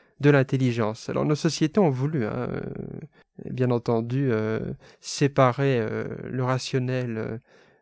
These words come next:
de l'émotionnel, ou du moins de quelque chose qui soit, euh, davantage, euh, intégré à l'intuition. Et au fond, ce que j'ai voulu faire, c'est de comprendre comment est-ce que l'adhésion à un sujet peut être motivée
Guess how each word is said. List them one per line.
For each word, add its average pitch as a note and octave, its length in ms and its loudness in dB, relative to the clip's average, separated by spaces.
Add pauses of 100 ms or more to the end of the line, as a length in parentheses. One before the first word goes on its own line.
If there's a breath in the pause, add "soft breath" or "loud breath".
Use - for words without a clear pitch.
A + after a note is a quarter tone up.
de B2+ 120 4
l'émotionnel, D3+ 920 2
ou B2 140 -2
du B2 140 0
moins C#3 220 2
de A#2+ 120 0
quelque C3 260 -2
chose C3+ 240 -2
qui B2+ 140 -10
soit, C3+ 340 -2
euh, A2 160 -2 (760 soft breath)
davantage, C3+ 580 4
euh, A#2 320 0 (320)
intégré C3+ 360 2
à C#3+ 80 8
l'intuition. D#3 680 4 (720 loud breath)
Et D#3+ 80 4
au E3 120 10
fond, A#3+ 220 2
ce - 80 -2
que D3+ 120 2
j'ai C#3 100 4
voulu C#3 280 2
faire, G3+ 420 -2
c'est - 180 -4
de C#3 80 4
comprendre E3+ 580 0
comment C#3 360 0
est-ce C#3+ 200 -8
que - 80 0
l'adhésion D3 720 4
à B2 60 4
un B2 100 2
sujet C3+ 540 -2 (520)
peut F3+ 200 6
être D#3 200 2
motivée C#3+ 640 2